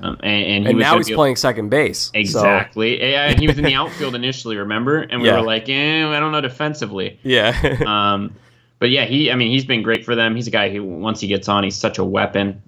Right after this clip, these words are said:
Speaker 1: Um, and he's hit for good average, too, and that's the key with Dee Gordon. If he can hit for good average, he's a very effective player. Um, look, they've done it with that, and then, I mean, their pitching is kind of overachieved, to be quite honest with you, Jack. They've got
Speaker 2: Yeah.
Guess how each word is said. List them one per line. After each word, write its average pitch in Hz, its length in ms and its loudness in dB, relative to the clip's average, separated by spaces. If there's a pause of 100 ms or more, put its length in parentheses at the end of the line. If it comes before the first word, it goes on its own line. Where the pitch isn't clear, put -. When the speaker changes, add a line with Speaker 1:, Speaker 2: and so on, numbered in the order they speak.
Speaker 1:
Um, 90 360 -6
and 120 100 0
he's 127 140 0
hit - 160 0
for 175 80 2
good 160 140 2
average, 143 480 0
too, 131 120 0
and 113 80 0
that's 120 160 0
the 117 80 -4
key 143 180 -4
with 117 140 -2
Dee 107 120 -4
Gordon. 113 320 0
If - 40 -10
he 135 80 -6
can 135 100 2
hit 139 140 0
for 139 80 2
good 120 140 2
average, 117 300 0
he's 104 140 -4
a 101 40 0
very 104 380 0
effective - 500 -4
player. 107 480 0 (460)
Um, 92 480 2 (360)
look, 165 140 0
they've 117 160 0
done 143 160 2
it 131 60 0
with 123 180 0
that, 139 460 0 (140)
and 135 180 2
then, 170 220 0
I 143 100 2
mean, 170 160 0
their 185 80 2
pitching 220 400 -6
is 131 140 -4
kind 123 180 0
of 113 60 -2
overachieved, 107 600 0
to 104 60 -2
be 123 100 -2
quite 123 160 -2
honest 139 260 0
with 117 100 -2
you, 110 80 2
Jack. 107 440 0
They've 139 120 0
got 139 260 0
Speaker 2:
Yeah. 117 220 0